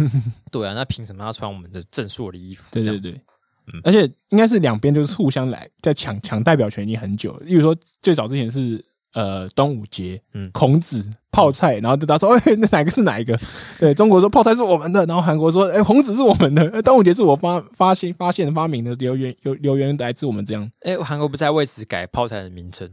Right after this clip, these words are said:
Speaker 1: 对，新奇。
Speaker 2: 新奇。
Speaker 1: <laughs> 对，好吃新奇又好玩。
Speaker 2: <laughs> 就是我觉得他们会这么生气，
Speaker 1: 嗯。
Speaker 2: 应该有很大一部分是因为是中国。
Speaker 1: 对，对，对。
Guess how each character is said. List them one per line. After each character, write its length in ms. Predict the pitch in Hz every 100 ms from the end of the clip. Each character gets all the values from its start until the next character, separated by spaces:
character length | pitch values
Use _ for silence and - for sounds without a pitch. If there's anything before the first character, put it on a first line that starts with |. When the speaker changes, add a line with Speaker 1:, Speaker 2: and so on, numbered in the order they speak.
| _
Speaker 1:
对， 160 | 131 117
新 280 | - 160 160
奇。 360 | - - -
Speaker 2:
新 320 | 127 - 160
奇。 300 | 170 - - 90
Speaker 1:
<laughs> 80 | -
对， 180 | 151 135 -
好 180 | - -
吃 200 | - 214
新 200 | 285 240
奇 160 | -
又 100 | 165
好 140 | 165 226
玩。 200 | 120 107
Speaker 2:
<laughs> 1160 | 370 - - - - - - - _ _ _ _
就 140 | -
是 100 | 269
我 180 | 226 160
觉 140 | 135 120
得 80 |
他 140 | 120 180
们 160 | 165
会 420 | 131 160 117 98 - _ _
这 140 | -
么 120 | - 107
生 220 | 113 107
气， 300 | - 107 95 - -
Speaker 1:
嗯。 280 | 117 98 123 _ _ _ _ -
Speaker 2:
应 120 | 180
该 160 | 180 202
有 180 | 160
很 160 | 110 95
大 160 | 127 127
一 40 |
部 120 | 113
分 160 | 113 113
是 60 | 107
因 60 |
为 60 | 101
是 60 |
中 220 | 95 87 90
国。 180 | - - _
Speaker 1:
对， 140 | 113
对， 160 | 101 92
对。 240 | 85 76